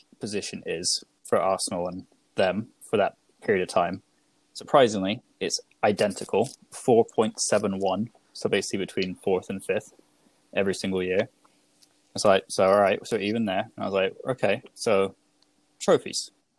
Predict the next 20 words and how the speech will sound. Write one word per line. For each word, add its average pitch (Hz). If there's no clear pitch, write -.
So 95
United 104
won 107
the 101
F -
A 113
Cup 107
in 101
fifteen -
sixteen, 123
E 110
F -
L 107
in 95
sixteen -
seventeen, 95
and 90
the -
Community 92
Shield 92